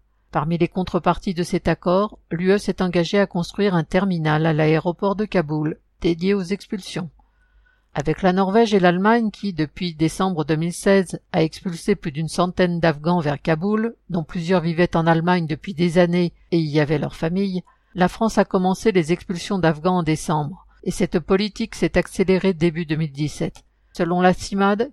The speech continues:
quatre-vingts Afghans étaient enfermés début juin en centre de rétention,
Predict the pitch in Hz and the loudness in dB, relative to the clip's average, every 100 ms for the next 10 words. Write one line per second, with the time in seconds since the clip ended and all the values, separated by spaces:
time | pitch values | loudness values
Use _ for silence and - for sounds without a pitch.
0 | - 190 - 185 190 185 175 202 196 175 | 0 0 0 0 4 2 2 0 0 0
1 | 165 - 170 - 185 185 175 160 151 160 | -2 -2 -4 -2 0 0 0 -2 -4 -8
2 | - 262 302 185 170 196 196 - 160 156 | -2 0 0 -4 -4 -2 -2 -2 -2 2
3 | 185 185 170 - 180 170 | 2 2 -2 -4 -8 -8